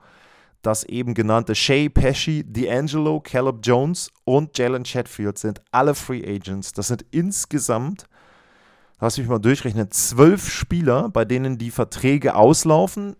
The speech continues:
Davon sind auch nur drei Restricted Free Agent. Das heißt, theoretisch könnten im nächsten Sommer neun Akteure die Carolina Hurricanes verlassen. Also das ist auch so ein bisschen etwas, was man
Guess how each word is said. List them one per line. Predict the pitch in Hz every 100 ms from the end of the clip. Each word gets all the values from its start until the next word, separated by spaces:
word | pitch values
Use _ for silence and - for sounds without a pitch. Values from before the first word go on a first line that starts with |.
| -
Davon | 101 - 120
sind | 117 -
auch | 123 123
nur | 120
drei | 110 104 131
Restricted | 151 - 151 - -
Free | - 131 90
Agent. | 98 - 95
Das | 101 -
heißt, | 117 120 147 175 -
theoretisch | - 113 95 120 185 - 131 -
könnten | - 123 156 -
im | 113 101
nächsten | 101 120 - 127
Sommer | 113 110 113 -
neun | 107 101 117 143
Akteure | - - - 123 123 101 85 _ _ _ _ _ _ _ - -
die | 110
Carolina | - 113 113 110 104
Hurricanes | 107 - 101 98 - -
verlassen. | - 110 98 131 - 147
Also | 110
das | 104 - 120
ist | 123 -
auch | 117 135
so | -
ein | 123
bisschen | 123 135 139
etwas, | 120 - 123 -
was | 107 -
man | 113 113